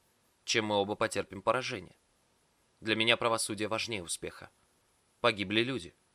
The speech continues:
Они заслуживают отомщения. Поэтому я полагаюсь на вас. Взамен я прошу лишь одного. Когда вы добьётесь успеха, неофициально рассказать мне о нём».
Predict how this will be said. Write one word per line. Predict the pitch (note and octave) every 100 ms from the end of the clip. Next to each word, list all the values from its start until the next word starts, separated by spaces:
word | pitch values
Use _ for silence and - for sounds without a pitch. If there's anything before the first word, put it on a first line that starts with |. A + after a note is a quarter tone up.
| _ _
Они | A2 A2 A2
заслуживают | A2 - G#2+ G2 G#2 G#2
отомщения. | G#2 A#2 - - G#2+ E2 _ _ _ _ _ -
Поэтому | A#2 A2+ A2+
я | G#2+ G2+
полагаюсь | A2+ A2+ C3+ A2+ -
на | F2+
вас. | D2+ - - _ _ _ _ _ _ _ _ _ _ _
Взамен | F2 G2+ A2 C#3
я | D3
прошу | C3+ C3+ B2
лишь | G#2+ -
одного. | G#2+ A#2 G2 - _ _ _ _ _
Когда | - B2+ B2+
вы | B2
добьётесь | A#2+ B2 - A2+ A2+
успеха, | - C3+ - D2 - _ _ _ -
неофициально | A#2 A#2 B2 A2+ A2+ G#2+ B2
рассказать | A#2+ A2+ - F#2 F#2+ G2+
мне | G2+ G#2+
о |
нём». | A2 D#2+